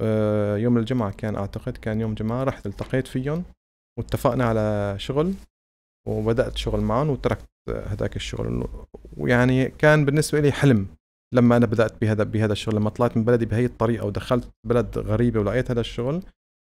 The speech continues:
الحمد لله ست شهور يعني كنت أنا قاعد على كرسي موظف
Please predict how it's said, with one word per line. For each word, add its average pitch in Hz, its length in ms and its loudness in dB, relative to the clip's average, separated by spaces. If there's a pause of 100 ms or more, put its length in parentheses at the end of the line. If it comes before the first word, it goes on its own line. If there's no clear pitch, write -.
(200)
الحمد 175 320 2
لله 156 120 4
ست - 280 -4
شهور - 540 -4
يعني 117 200 4
كنت 143 340 -2
أنا 131 220 2
قاعد 131 320 2
على 110 140 2
كرسي 123 340 -4
موظف 117 480 0